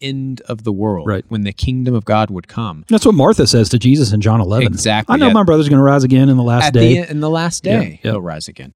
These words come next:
Speaker 2: Oh, and then he says, "I am the
Speaker 1: "I am the
Speaker 2: resurrection."
Speaker 1: resurrection and the
Speaker 2: <laughs>
Speaker 1: life."
Speaker 2: Yes! Friggin' mic
Speaker 1: Amen.
Speaker 2: drop, man. I love it. <laughs>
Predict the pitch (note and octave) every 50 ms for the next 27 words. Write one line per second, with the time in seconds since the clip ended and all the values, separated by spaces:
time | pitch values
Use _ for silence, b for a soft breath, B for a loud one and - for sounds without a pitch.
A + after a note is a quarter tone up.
0 | _ _ _ - - C3+ C#3 C3+ D3 D3+ D3+ D3+ D#3+ D#3+ D#3+ E3 E3 C#3+ - F3+
1 | E3 D#3 D#3 D#3 C#3+ C3 - - - - _ _ _ _ _ _ _ _ - F2+
2 | D2 D2 D2 D2 C#2+ C#2 C#2+ D2 D2 E2+ F#2+ A#2+ - - - - - - - -
3 | - E3+ - - - - - - - - - C6+ - F#3+ A3 A#3 B3+ C4+ C#4 -
4 | - D#4 - G3+ - - B2 B3 A#3+ A3 - - - - - - G#3+ G3 - -
5 | - G#3+ - - D#3+ E3 E3 F3+ A3 - - G3+ G#3 G#3 G3 F#3 E3+ D#3+ E3+ E3+
6 | F3+ F#3+ F#3+ G3+ G#3 G3+ F#3+ - F3+ F3 E3 D#3 D#3 D#3 D#3 D#3+ D#3+ E3 E3+ E3
7 | D#3+ D#3+ D#3+ E3 E3+ E3+ E3 E3 E3 - G#3 F3+ - -